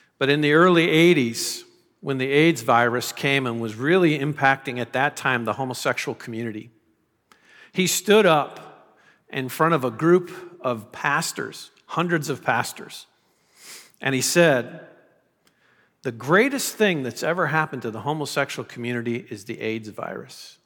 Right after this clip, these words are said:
And he jumped up and clicked his heels. And people cheered. That's the opposite of how we should react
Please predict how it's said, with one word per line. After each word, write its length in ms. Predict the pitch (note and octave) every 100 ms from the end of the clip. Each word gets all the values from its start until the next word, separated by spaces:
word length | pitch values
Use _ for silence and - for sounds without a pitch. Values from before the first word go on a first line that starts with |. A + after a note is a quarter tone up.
| _ _ _
And 140 | D3 B2
he 80 | A2
jumped 480 | A2 B2 D#3+ D#3+
up 180 | D3+ C3+
and 140 | A2+ G#2
clicked 360 | - B2 -
his 180 | A#2+ -
heels. 640 | G#2+ G#2 - - - - - _ _ _ _ _ _ _ _ _ _ _ _ _ _ _ _
And 100 | B2
people 280 | - D3 A2
cheered. 480 | - - C3+ G2 - - _ _ _ _ _ _ _ _ _ _ _ _ _ _ _ _ _ _ _
That's 360 | - E3 D#3 -
the 200 | A2 - - _
opposite 640 | - E3 - C3+ - A2+ - _
of 160 | B2 A2 - - -
how 400 | - D3 - C#3
we 120 | -
should 360 | C3 - A#2+ A2
react 600 | A#2 A#2+ A#2+ G#2 - -